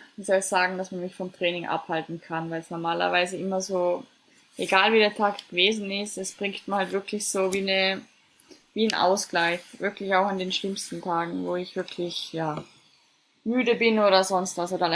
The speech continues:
einfach ausgelaugt bin mental. Aber klar, in der Diät ist es nicht immer so. Du fühlst dich auch einfach mal schwach, es, beziehungsweise es braucht immer einen Punkt, wo mal hart ist, wo du dich wirklich nicht gut fühlst,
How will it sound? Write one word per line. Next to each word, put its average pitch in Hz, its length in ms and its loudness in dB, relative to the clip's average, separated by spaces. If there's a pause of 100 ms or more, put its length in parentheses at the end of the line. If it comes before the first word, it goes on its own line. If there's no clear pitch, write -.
einfach 185 120 -8
ausgelaugt 165 600 -2
bin 170 120 -4
mental. 160 540 -2 (580)
Aber 196 280 4
klar, 202 420 6
in 220 80 2
der 208 100 2
Diät 185 500 2 (280)
ist 196 180 -4
es 196 220 -2
nicht 190 320 2
immer 180 240 0
so. 160 240 -2
Du 165 120 -8
fühlst 196 340 -6
dich 190 100 -6
auch 180 140 -6
einfach 180 320 0
mal 175 200 -2
schwach, 160 540 -4
es, - 180 -6 (220)
beziehungsweise 190 580 2
es - 140 2
braucht - 460 4
immer 226 340 4
einen 196 140 -2
Punkt, - 420 -2 (420)
wo 202 140 4
mal 170 260 4
hart 165 340 2
ist, 233 320 2 (480)
wo 196 120 0
du 185 80 2
dich 190 180 -2
wirklich 196 400 0
nicht 180 180 -2
gut 180 200 0
fühlst, 254 640 4